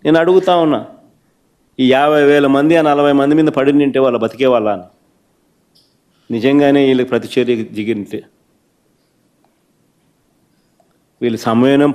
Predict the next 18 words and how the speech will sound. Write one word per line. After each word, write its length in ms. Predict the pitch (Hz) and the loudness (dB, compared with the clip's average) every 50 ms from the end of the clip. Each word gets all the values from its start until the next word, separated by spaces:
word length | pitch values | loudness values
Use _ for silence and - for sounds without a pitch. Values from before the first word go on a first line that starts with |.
| - | -2
పాటించినారు 640 | 135 135 131 - 147 139 135 - 139 143 139 139 139 139 | -4 -4 -4 -4 -4 -4 -4 -4 -2 -2 -2 -2 -2 -2
కాబట్టి 380 | 135 131 131 131 117 - 131 135 143 139 127 | -2 -2 -2 -4 -4 -4 -4 -4 -2 -2 -4
ఎటువంటి, 340 | 135 139 139 135 127 131 139 139 - - _ _ _ _ _ _ _ _ _ - - | -4 -2 -4 -4 -4 -4 -8 -8 -10 -18 _ _ _ _ _ _ _ _ _ -6 -4
ఆడ 80 | 117 120 120 123 123 | -2 0 2 0 2
ఎటువంటి 380 | 123 131 135 139 139 131 139 135 - - - - - - - | 2 0 0 0 0 2 0 -2 -2 -6 -12 -14 -8 -4 -2
చర్య 240 | 135 120 123 135 139 127 127 127 | -2 0 2 0 0 0 0 0
జరగల. 260 | 123 123 123 131 117 - - - - _ _ _ _ _ _ _ _ _ _ _ _ _ _ _ _ _ _ _ _ _ _ _ _ _ _ _ - - 101 131 | -2 -2 -2 -4 -6 -6 -8 -12 -20 _ _ _ _ _ _ _ _ _ _ _ _ _ _ _ _ _ _ _ _ _ _ _ _ _ _ _ -12 -6 0 2
అయినా 280 | 156 185 190 202 185 175 175 180 - - - _ _ _ - _ _ _ _ _ _ _ _ _ _ _ _ - 120 127 | 2 4 4 2 2 2 0 -2 -6 -10 -20 _ _ _ -20 _ _ _ _ _ _ _ _ _ _ _ _ -6 -6 -4
ఆ 40 | 127 - | -2 -2
తర్వాత 300 | 139 143 151 160 160 147 156 147 | 0 2 2 2 2 2 0 0
మొత్తం 200 | 147 143 - 147 139 135 | -2 -2 -2 -2 0 0
మూడు 100 | 135 131 135 135 | 0 0 0 0
కేసులు 240 | 131 123 127 120 113 107 | -2 -2 -2 -4 -6 -6
పెట్టినారు. 320 | 98 - - 101 98 - _ _ _ _ _ _ _ _ _ _ _ _ _ _ _ _ _ _ _ _ _ _ _ _ _ _ _ _ _ _ _ _ _ _ _ _ _ _ _ _ _ _ _ _ _ _ _ _ _ _ _ _ _ _ _ _ _ _ _ _ _ _ _ _ _ - | -8 -10 -12 -18 -18 -20 _ _ _ _ _ _ _ _ _ _ _ _ _ _ _ _ _ _ _ _ _ _ _ _ _ _ _ _ _ _ _ _ _ _ _ _ _ _ _ _ _ _ _ _ _ _ _ _ _ _ _ _ _ _ _ _ _ _ _ _ _ _ _ _ _ -6
పొగాకు 480 | - 117 117 123 135 139 135 - 143 135 123 131 | -4 -2 0 0 0 0 0 -2 -2 0 2 2
రైతులకు 360 | 135 135 139 135 139 139 147 - 143 | 2 2 0 -2 -2 -2 -6 -4 -4
సంఘీభావం 600 | 123 120 127 131 135 131 131 127 127 123 123 120 113 123 | -4 -2 0 0 0 2 2 0 0 0 -2 -4 -4 -4
తెలపడానికి 500 | 117 120 113 123 120 120 120 127 139 135 | -4 -4 -4 -4 -2 -2 -2 -2 -2 -4